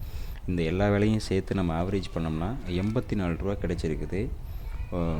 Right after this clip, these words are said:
டோட்டலா ஒரு கிலோ நாம எடுத்திருந்தோம் அப்படின்னா, நமக்கு கிடைச்சிருக்கக்கூடிய, ஆ, ஒரு மாசத்துல நமக்கு கிடைச்சிருக்கக்கூடிய ப்ராஃபிட் வந்து ரெண்டாயிரத்தி ஐநூத்தி முப்பது ரூபா.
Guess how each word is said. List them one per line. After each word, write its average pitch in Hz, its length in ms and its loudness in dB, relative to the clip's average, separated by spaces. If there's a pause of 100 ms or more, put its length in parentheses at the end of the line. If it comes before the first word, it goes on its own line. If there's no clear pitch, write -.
(180)
டோட்டலா 120 640 4
ஒரு 104 240 2
கிலோ 117 240 2
நாம 101 280 2
எடுத்திருந்தோம் 95 640 0
அப்படின்னா, 82 380 0 (120)
நமக்கு 90 340 -2
கிடைச்சிருக்கக்கூடிய, 98 960 0 (920)
ஆ, 87 300 2
ஒரு 87 280 0
மாசத்துல 98 320 2
நமக்கு 90 260 2
கிடைச்சிருக்கக்கூடிய 90 520 2
ப்ராஃபிட் 85 380 0
வந்து 80 360 -2 (760)
ரெண்டாயிரத்தி 98 520 4
ஐநூத்தி 101 340 0
முப்பது 78 320 0
ரூபா. - 180 0